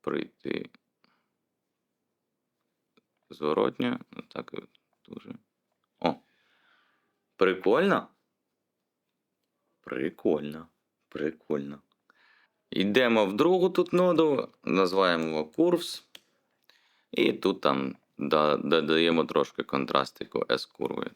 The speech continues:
Тобто тут більше, тут менше. Ну, як вам до-, мені взагалі би ось так і там підійшло, ну, не, не в, не в цьому варіанті.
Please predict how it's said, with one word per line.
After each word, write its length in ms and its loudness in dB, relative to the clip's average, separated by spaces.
Тобто 300 -14
тут 340 -6
більше, 560 -6
тут 280 -20
менше. 580 -8
Ну, 140 -2
як 180 -2
вам 120 -2
до-, 200 -8
мені 180 2
взагалі 320 -2
би 340 0
ось 380 -2
так 260 0
і 200 -4
там 220 -20
підійшло, 480 -10
ну, 160 -10
не, 80 -20
не 120 -14
в, 40 -16
не 140 -8
в 80 -18
цьому 320 -18
варіанті. 460 -10